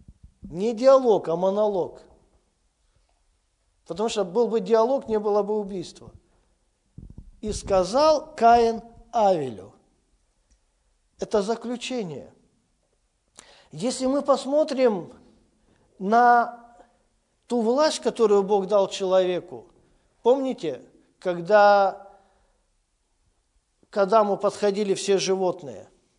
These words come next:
которых создал Господь Бог, что там сказано? И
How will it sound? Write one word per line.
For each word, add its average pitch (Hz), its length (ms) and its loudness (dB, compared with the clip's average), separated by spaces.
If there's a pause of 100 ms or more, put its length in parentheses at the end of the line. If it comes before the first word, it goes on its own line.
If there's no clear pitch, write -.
(100)
которых 180 380 -2
создал 175 420 -2
Господь 165 380 -8
Бог, 151 260 -8
что 302 280 -6
там 180 200 -8
сказано? 135 600 -8 (880)
И 262 540 -4